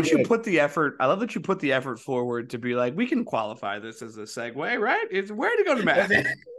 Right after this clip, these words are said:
Speaker 2: <laughs> I just, I had to know. I was like, "He went to college." I had to know. I had to, I had to know what it was.
Speaker 1: Where did he go to college?
Speaker 2: Confirmed. He went to Kent State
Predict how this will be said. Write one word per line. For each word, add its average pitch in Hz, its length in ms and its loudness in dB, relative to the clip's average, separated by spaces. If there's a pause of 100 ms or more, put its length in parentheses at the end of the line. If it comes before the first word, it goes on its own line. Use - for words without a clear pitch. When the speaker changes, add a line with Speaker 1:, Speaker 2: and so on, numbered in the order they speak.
Speaker 2:
<laughs> - 440 -6
I 214 120 8
just, 294 220 4
I - 100 6
had 208 200 8
to 175 80 4
know. 143 420 6 (720)
I 151 80 4
was 202 220 8
like, 123 120 6
"He - 160 0
went 196 220 6
to 147 80 0
college." 139 420 6
I 127 80 4
had 185 180 6
to 165 60 0
know. 120 260 0
I 110 100 0
had 151 240 4
to, 147 120 -2
I 131 40 0
had 170 220 4
to 160 60 -8
know 151 180 4
what 127 140 2
it 113 80 -4
was. 104 340 -6 (480)
Speaker 1:
Where 262 200 4
did 285 180 4
he 339 60 6
go 180 120 2
to 92 100 -10
college? - 520 -12
Speaker 2:
Confirmed. 170 580 4
He 165 120 4
went 202 140 4
to 208 40 2
Kent 170 320 0
State - 440 -4